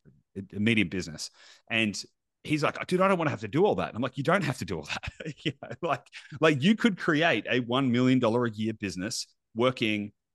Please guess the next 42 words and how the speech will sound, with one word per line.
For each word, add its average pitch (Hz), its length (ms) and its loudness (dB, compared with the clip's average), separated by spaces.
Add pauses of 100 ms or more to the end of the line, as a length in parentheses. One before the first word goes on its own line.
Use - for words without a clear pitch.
you 123 100 -4
know, 92 200 -2 (720)
ten 135 420 2
to 117 80 -12
fifteen 127 360 -4
hours 113 220 0
a 98 60 -6
week 95 420 -2 (200)
from 135 220 -2
home 101 520 -4 (120)
and 107 80 -14
spend 113 220 -6
time 117 120 0
with 98 80 -4
your 92 80 -8
family. 92 520 -4 (320)
And 127 140 0
you 147 100 -2
c-, - 120 -10
and, 127 200 2
like, 113 240 2 (120)
have 120 380 -4
just 123 180 -2
a 113 40 -2
couple 127 340 0
of 117 80 0
team 113 220 0
members 98 500 -2 (400)
and 160 160 4
be 180 120 0
good, 185 360 2 (100)
like, 143 280 2
and 143 120 0
be 151 140 -2
at, 147 100 2
like, 127 180 -8
be, 160 100 -4
like, 160 160 -2
seventy 156 340 -2
percent 156 260 -6
profit 202 240 -2
margin 98 360 -2